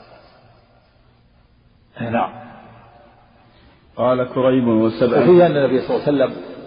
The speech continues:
Speaker 1: آه، نام ثم نفخ، ثم قام وصلى ولم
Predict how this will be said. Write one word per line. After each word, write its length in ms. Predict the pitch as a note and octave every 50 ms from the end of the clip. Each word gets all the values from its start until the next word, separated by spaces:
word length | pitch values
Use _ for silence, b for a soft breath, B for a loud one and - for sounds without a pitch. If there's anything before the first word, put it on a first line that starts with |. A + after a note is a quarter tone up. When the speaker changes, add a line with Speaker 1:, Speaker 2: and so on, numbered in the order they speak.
| - -
Speaker 1:
آه، 500 | A2 - A2+ A2 A2+ A#2 - - - - - - - - - - - - - - - - - _ _ _ _ _ _ _ _ _ _ _ _ _ _ _ - - -
نام 460 | C3 C#3 D3 D3 C#3+ D3 - - - -
ثم 160 | D#3 C#3 C3
نفخ، 380 | C3 C#3 C3+ - - - - - - - - - - - - - - - - - - - - - - - - - _ _ - - - _ _ _ _ - _ - -
ثم 220 | E3 D3+ D3 C#3+
قام 300 | B2+ - D3+ D#3 D#3+ E3
وصلى 280 | F3+ - - D3+ C#3+ C3
ولم 180 | A#2+ A2+ A2